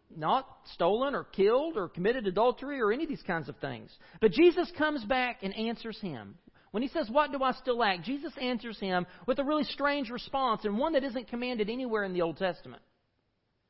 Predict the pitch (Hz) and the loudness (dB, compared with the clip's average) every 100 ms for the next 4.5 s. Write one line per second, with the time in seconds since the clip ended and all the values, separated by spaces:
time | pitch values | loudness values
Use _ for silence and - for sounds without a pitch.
0 | _ - 202 214 - 226 233 233 233 202 | _ -4 -2 -2 0 0 0 -2 -4 -2
1 | 151 131 123 - _ 202 185 175 165 285 | 0 0 -4 -10 _ -2 -2 -2 0 0
2 | 320 262 - - 247 214 - - - _ | 0 -4 -4 -4 -4 -4 -8 -20 -20 _
3 | _ _ _ _ _ _ _ _ _ - | _ _ _ _ _ _ _ _ _ -4
4 | 139 151 165 220 262 | 2 4 4 2 -4